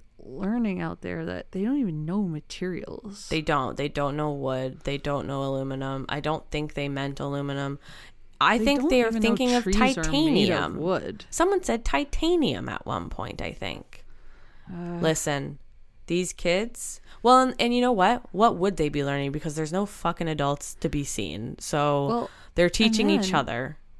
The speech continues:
Speaker 1: you know what happens is the entire world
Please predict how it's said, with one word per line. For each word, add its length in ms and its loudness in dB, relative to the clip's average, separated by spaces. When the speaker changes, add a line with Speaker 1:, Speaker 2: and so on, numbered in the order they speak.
Speaker 1:
you 140 0
know 80 2
what 140 -2
happens 680 -8
is 400 0
the 220 -4
entire 880 -6
world 720 0